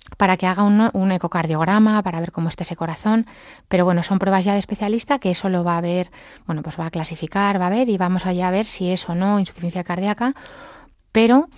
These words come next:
cómo nosotros nos manejamos mejor para el manejo y seguimi-, y tratamiento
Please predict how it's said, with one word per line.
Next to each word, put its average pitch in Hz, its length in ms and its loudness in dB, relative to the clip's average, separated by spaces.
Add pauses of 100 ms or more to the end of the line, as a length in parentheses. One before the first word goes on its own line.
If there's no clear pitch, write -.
(420)
cómo 233 540 6
nosotros 214 560 0
nos 208 240 2
manejamos 202 580 2
mejor 226 440 2
para 180 240 0
el 180 60 0
manejo 208 320 2
y - 20 4
seguimi-, 196 440 -2
y 190 120 -2
tratamiento 214 720 2